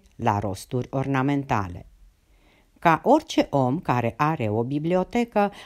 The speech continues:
Aurelian se simțea vinovat că nu o cunoștea pe deplin. Controversa aceasta i-a îngăduit să consulte multe cărți ce păreau să-i reproșeze faptul că nu le deschisese niciodată.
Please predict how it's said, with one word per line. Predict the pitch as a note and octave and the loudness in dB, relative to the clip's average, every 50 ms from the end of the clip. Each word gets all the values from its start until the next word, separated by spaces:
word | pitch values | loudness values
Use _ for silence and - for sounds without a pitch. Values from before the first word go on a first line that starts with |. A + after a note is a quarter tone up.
| - - | -6 2
Aurelian | - A#3 B3 A#3 A#3 A#3 A3+ A3 G#3+ A3 A#3+ C4 C#4+ D4+ | 4 4 6 6 4 4 2 2 2 2 2 4 4 2
se | C#4+ - A#3 | 2 0 -2
simțea | A3 - - G#3+ G#3 G3+ - A3 G#3+ | -2 0 0 0 0 2 2 2 2
vinovat | G3 G#3 G#3 G3 F3 D#3 D3+ D#3+ F3+ F#3+ G3 - | 2 2 2 2 2 0 2 2 2 0 0 -2
că | - - F3+ | -2 0 0
nu | D#3+ D#3 C#3+ D3+ | 2 2 0 -2
o | |
cunoștea | E3 - - F3 E3 D#3 D3+ C#3+ - - C3+ A#2 | -2 -2 -2 0 0 0 0 -2 -2 -2 -2 -2
pe | - - C#3 C3 | 0 0 -2 0
deplin. | C3+ D#3 D#3 D#3 - D#3 D#3 B2 F2 D2 - _ _ _ _ _ _ _ _ _ _ _ _ _ _ _ _ _ _ | 0 0 -2 -2 -2 -2 -2 -2 -2 -6 -12 _ _ _ _ _ _ _ _ _ _ _ _ _ _ _ _ _ _
Controversa | - G#3 G3+ G3+ G#3+ G#3 G#3 F#3+ B3 D4+ D4+ D4 - G#3+ C#3 | 4 4 4 4 4 4 4 4 4 2 2 2 2 2 4
aceasta | B2 B2+ - - A3+ A#3+ B3 - - - A#3 | 4 2 2 2 2 0 0 2 2 4 4
i-a | A3+ A3 G#3+ F#3+ E3+ | 6 6 4 4 4
îngăduit | E3 E3 D3+ D#3+ D3+ D3 D3+ E3 G3 G3+ - | 2 2 2 2 2 2 2 0 0 -2 -4
să | - - G#3 | -2 -2 -2
consulte | G3+ - E3 D#3+ E3 - - F#3+ F#3+ F#3+ F#3+ - F#3+ | 0 2 0 0 0 0 2 2 2 2 2 2 0
multe | F#3 F#3+ A3 B3+ C4+ B3+ - A#2+ A#2 - | 2 2 2 0 0 0 -2 -6 -6 -2
cărți | - D3 C#3 C#3+ D3 - - | 2 2 2 2 2 -2 -10
ce | - - G3 | -4 -2 -2
păreau | G3 G3+ G3 F3 E3 F#3 G3 A3 A3+ | -2 0 0 0 2 2 0 0 -2
să-i | - - F#3 D#3+ C3 | -2 0 0 2 2
reproșeze | B2 C3 B2+ - C3 B2+ C3+ - - F3 E3 D3+ - C#3 | 2 0 -2 -4 -6 -8 -6 -2 0 0 0 0 -2 -4
faptul | C3+ - - F#3 F3+ - - - F3 E3 E3 | -2 -2 -2 -2 -2 -2 -2 -2 -2 -2 -2
că | - - E3+ | -2 -2 0
nu | D3+ D3 D#3 E3+ G3 | 0 0 0 0 0
le | G3+ G3+ | 0 -2
deschisese | F#3+ C#3+ C#3 C3+ C#3 - - A#2+ A#2 - - G#2 G2 - - B2+ | 0 -2 -2 -4 -4 -6 -8 -8 -6 -4 -4 -4 -4 -2 -4 -2
niciodată. | B2+ A2+ G2+ F2+ E2+ - D3 D3+ D#3 D3 B2 F2+ - - _ - E2 - | -2 -2 -4 -4 -4 -4 -4 -2 0 -2 -2 -4 -4 -10 _ -14 -16 -16